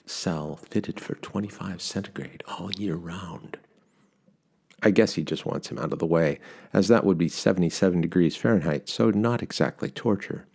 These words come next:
I think Asimov is showing that, though they might occasionally pull some questionable political tricks,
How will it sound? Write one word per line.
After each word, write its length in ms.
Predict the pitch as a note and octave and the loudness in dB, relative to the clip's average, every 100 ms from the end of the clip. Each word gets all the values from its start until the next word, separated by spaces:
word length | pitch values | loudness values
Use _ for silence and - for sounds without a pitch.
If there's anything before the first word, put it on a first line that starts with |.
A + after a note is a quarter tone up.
| _ _ _ - _ _ | _ _ _ -20 _ _
I 80 | A2+ | 2
think 220 | B2+ C3 | 4 4
Asimov 440 | A#2 A#2 A2+ G2+ E2+ | 6 6 8 6 4
is 80 | |
showing 380 | - - F#2 F2 | 2 6 6 6
that, 340 | D#2+ D#2 - - | 4 0 -2 4
though 120 | G#2 | 6
they 160 | G2 G2 | 8 8
might 200 | F#2+ E2 | 6 4
occasionally 580 | - A2+ G#2 F#2+ E2+ | 4 4 6 4 4
pull 260 | - - F#2+ | 0 0 0
some 240 | - E2+ | 2 0
questionable 680 | D#2+ - G2 - E2 D#2 D#2 | 0 0 0 0 0 -2 -4
political 500 | - - G2+ E2+ - | -10 -4 -2 -2 -4
tricks, 500 | - F2+ E2 - - | -4 0 0 -2 -16